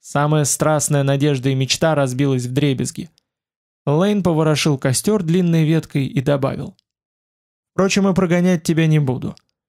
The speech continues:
Каждый сам волен решать, какой судьбе ему следовать. Хочешь поменять судьбу мирного земледельца на судьбу вооружённого бродяги? Твоё дело. Почти наверняка ты пожалеешь об этом, но будет уже поздно.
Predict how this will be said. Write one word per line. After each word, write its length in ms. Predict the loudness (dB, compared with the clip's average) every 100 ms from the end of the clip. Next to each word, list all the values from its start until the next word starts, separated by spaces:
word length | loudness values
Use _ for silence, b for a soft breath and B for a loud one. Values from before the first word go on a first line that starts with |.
| _ _ _ -2
Каждый 300 | 0 2 0
сам 320 | 2 2 2
волен 280 | 2 2 0
решать, 400 | 0 0 -2 -2
какой 300 | -2 0 0
судьбе 400 | 0 0 0 2
ему 160 | 0
следовать. 600 | 0 0 0 -2 -8 -12 _ _ _ _ _
Хочешь 320 | -2 0 0
поменять 460 | 0 0 2 2 2
судьбу 320 | 0 0 2
мирного 420 | 2 2 2 0
земледельца 720 | 2 2 2 2 0 0 0
на 100 | 2
судьбу 340 | 2 0 0 0
вооружённого 680 | 2 2 2 2 2 2 2
бродяги? 640 | 0 2 0 0 -2 -4 -6
Твоё 340 | -2 0 0
дело. 400 | 2 0 0 -2 -6 _ _ _ _ _ _ _ -4
Почти 380 | 0 0 2
наверняка 480 | 2 2 2 0 0
ты 120 | 0
пожалеешь 560 | 0 0 2 2 0 0
об 120 | 0
этом, 220 | 0 0
но 100 | 0
будет 300 | 0 0 0
уже 160 | 0 0
поздно. 460 | 0 -2 -2 -8